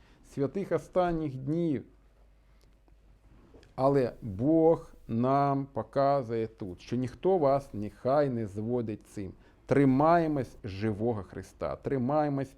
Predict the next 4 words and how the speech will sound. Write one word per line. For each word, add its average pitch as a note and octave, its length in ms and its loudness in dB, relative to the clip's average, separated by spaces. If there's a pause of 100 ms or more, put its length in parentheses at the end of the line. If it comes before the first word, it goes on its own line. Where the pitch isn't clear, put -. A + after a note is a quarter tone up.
повноти C3 680 -2
Христа. - 580 -12 (400)
Оце A2+ 320 -2
справді D3 840 2